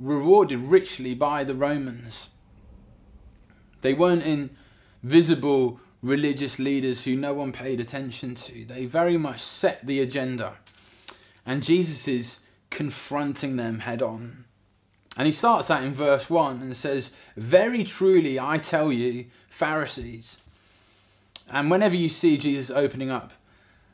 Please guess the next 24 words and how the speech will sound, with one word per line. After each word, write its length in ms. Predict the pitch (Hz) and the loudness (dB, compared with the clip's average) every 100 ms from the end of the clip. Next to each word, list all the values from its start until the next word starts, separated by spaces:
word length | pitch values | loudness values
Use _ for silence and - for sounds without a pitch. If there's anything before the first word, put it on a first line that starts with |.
| _ | _
like 380 | 131 147 151 113 | 0 0 0 -2
that, 340 | 127 120 113 - - _ | -4 -2 -8 -16 -20 _
you 260 | 120 127 135 | -12 -6 -4
know 480 | 143 151 147 139 135 - _ | -4 -2 -2 -4 -8 -16 _
he's 200 | - 123 | -12 -6
not 160 | 147 123 | -4 -2
about 260 | 131 120 - | -2 -4 -6
to 80 | |
invite 360 | 123 117 131 110 | -6 -2 -4 -4
them 200 | 120 120 | -8 -10
to, 420 | - 123 113 113 113 _ _ _ _ | -8 -4 -2 -4 -10 _ _ _ _
uh, 220 | 117 110 | -12 -12
a 80 | 98 | -12
teddy 340 | 110 - 131 123 | -12 -8 -4 -4
bear's 300 | 123 117 113 | -4 -8 -8
picnic. 640 | - 123 117 113 - - _ _ _ _ - | -12 -12 -10 -12 -14 -20 _ _ _ _ -2
"I 80 | 139 | -2
tell 340 | 147 185 185 175 | 0 2 4 4
you, 240 | 143 117 | 4 -2
Pharisees," 840 | - 135 139 135 - 117 117 117 - | -6 -4 -4 -4 -6 -8 -8 -10 -10
very 280 | 123 127 | -8 -8
directly. 680 | 120 113 117 104 113 120 113 - _ _ _ _ _ _ _ _ _ _ _ _ | -8 -10 -12 -14 -16 -18 -18 -20 _ _ _ _ _ _ _ _ _ _ _ _
And 160 | 120 131 | -6 -2
Jesus, 580 | 165 196 160 151 - | 2 2 2 -2 -4